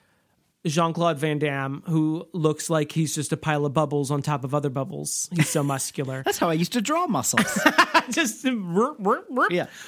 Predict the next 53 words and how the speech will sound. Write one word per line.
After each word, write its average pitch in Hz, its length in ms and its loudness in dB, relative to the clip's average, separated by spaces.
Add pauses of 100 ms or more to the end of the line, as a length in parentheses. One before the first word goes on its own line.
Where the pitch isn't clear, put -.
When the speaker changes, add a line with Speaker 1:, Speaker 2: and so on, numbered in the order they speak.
(120)
Speaker 1:
Why 466 160 4
does 539 120 2
everyone 466 300 2
look - 80 -2
like 339 60 0
the 349 80 0
Michelin 370 500 2
Man? 370 240 2 (260)
Speaker 2:
<laughs> 156 200 -6 (140)
Speaker 1:
Um, 254 380 2
and 247 100 2
then 269 120 0
you 277 80 0
got 233 320 0
Raul 233 260 4
Julia, 254 300 0
who's 254 200 0
like, 285 320 0 (280)
he 311 120 4
almost 403 300 0
looks 349 220 -2
like, 269 320 -2
this 202 240 0
is 165 240 -2
disrespectful 139 1040 -6 (1160)
in 220 160 4
the 143 100 -2
extreme. - 500 -10 (460)
But 269 100 4
you 269 100 4
Speaker 2:
Cool. 349 160 4
Speaker 1:
know 403 120 2
when 302 520 -2
the 196 160 4
brain 190 760 2
would 147 480 -2
get 180 180 4
into 190 200 2
that 185 200 2
mechanical 170 600 0
suit 180 520 0
and 165 120 6
his 156 200 0
Speaker 2:
<laughs> 202 120 2
Speaker 1:
little 202 200 2
head 175 340 0
would 190 180 2
be 190 100 2
poking 196 360 2
Speaker 2:
Yeah. 185 100 2
Speaker 1:
out 190 100 -2
the 190 80 2
top, 214 500 2